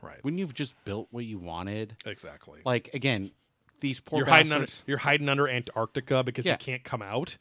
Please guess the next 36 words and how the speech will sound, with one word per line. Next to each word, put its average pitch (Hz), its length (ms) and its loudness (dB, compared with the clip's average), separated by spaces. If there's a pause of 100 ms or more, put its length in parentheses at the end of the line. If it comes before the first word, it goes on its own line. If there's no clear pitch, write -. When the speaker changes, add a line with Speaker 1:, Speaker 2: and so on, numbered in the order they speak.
Speaker 2:
Yeah, - 120 -14
Speaker 1:
You 147 80 0
could 170 80 0
just 170 100 0
Speaker 2:
it's - 40 0
Speaker 1:
fucking 185 240 2
kill 196 260 0
us - 120 -4
all 95 160 -6
if - 40 -6
Speaker 2:
well, 175 100 -2
Speaker 1:
you - 80 -6
Speaker 2:
you 180 60 -6
Speaker 1:
wanted - 100 -8
Speaker 2:
could 214 120 6
have 190 80 0
Speaker 1:
to. 185 60 -4
Speaker 2:
started 170 420 2
and 143 180 -2
been 147 140 0
a 143 40 0
part 147 220 -4
of 143 100 -6
our 139 100 -6
society 127 800 -4
for - 180 -6
Speaker 1:
Right. 113 200 0
Speaker 2:
thousands 101 440 -2
of 123 100 -8
years, 127 200 -2
like 113 140 2
Speaker 1:
Right. 85 80 -6
Speaker 2:
the 135 60 -2
fucking 147 340 -2
movie 143 240 0
Bright, 101 640 -6